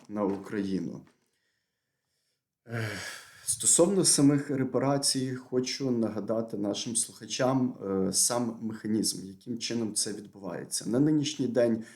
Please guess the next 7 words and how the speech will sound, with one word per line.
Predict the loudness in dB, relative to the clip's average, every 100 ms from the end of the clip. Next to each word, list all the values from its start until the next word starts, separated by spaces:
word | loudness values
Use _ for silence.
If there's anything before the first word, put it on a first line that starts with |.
| -20
заморожено | -8 2 4 6 6 4 2 -2 -4
порядком | -2 2 2 0 -6 -8 -8 _
п'ятсот | -6 -2 2 2 2 -4 -20 _ _ _ _
мільярдів | 2 4 4 2 2 0 -4 -6 -10 _ _
доларів | _ 2 2 2 -2 -4 -8 _ _ _ _ _ _ _ _ _ _ _ _ _
російських | 0 2 4 4 4 0 -4 -4 -8
резервів | -2 2 2 2 0 -2